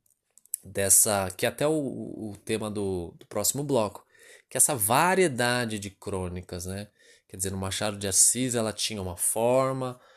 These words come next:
no Paulo Mendes Campos aparece outro modelo, que também é crônica. Ele fala do Fernando Sabino, ele não falou um cronista aqui, que é o Luiz Fernando Veríssimo, que são continhos, as crônicas do Fernando Veríssimo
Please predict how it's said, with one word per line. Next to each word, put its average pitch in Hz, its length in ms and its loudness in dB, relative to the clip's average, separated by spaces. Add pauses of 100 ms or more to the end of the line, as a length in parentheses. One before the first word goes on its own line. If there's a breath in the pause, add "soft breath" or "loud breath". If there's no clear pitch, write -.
(220 soft breath)
no 101 60 -16
Paulo 117 260 2
Mendes 104 320 2
Campos 101 400 -4
aparece 107 760 0
outro 101 300 -6
modelo, 98 600 -4
que - 100 -20
também 95 240 -8
é 87 80 -8
crônica. 110 840 -8 (800)
Ele 107 160 -8
fala 101 260 0
do 95 120 -4
Fernando 95 300 -2
Sabino, 110 640 -2
ele 117 180 -2
não 139 100 -2
falou 131 400 0
um 143 60 -2
cronista 127 460 -2
aqui, 127 180 -8
que - 80 -10
é 135 40 0
o 123 40 0
Luiz 123 240 -2
Fernando 127 320 -2
Veríssimo, 117 680 0 (520)
que - 80 -6
são 135 680 0
continhos, 151 800 0
as 87 160 -4
crônicas 127 440 -2
do 98 80 -6
Fernando 98 340 -2
Veríssimo 98 540 0